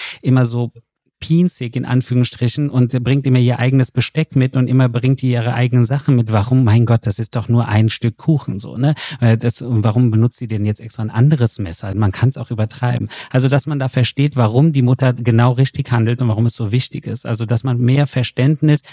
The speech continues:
für alle hat. Dafür finde ich das Buch auch super,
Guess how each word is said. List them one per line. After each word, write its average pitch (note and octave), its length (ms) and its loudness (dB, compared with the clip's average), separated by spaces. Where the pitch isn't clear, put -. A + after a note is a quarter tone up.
für - 320 -2
alle C3 320 2
hat. F#2 280 -2
Dafür A#2+ 300 -2
finde A2 220 0
ich G#2 60 -4
das - 180 -4
Buch A#2 240 -6
auch A2 100 -2
super, A#2+ 460 0